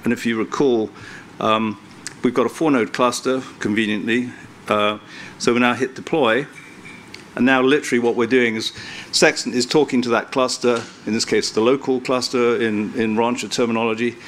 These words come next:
and it's now saying, "Right, I want to roll out a four node network," um, uh, and I can have a quick look at that network.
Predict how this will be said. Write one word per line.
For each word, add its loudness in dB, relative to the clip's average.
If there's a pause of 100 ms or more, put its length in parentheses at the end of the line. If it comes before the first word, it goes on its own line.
(300)
and 2
it's 0
now 4
saying, 0
"Right, 2 (360)
I 4
want 2
to -4
roll 4
out 0
a -10
four 0
node 4
network," 0 (1000)
um, 0 (440)
uh, 0
and -8
I -6
can -6
have -6
a -10
quick -4
look -2
at 0
that -2
network. -2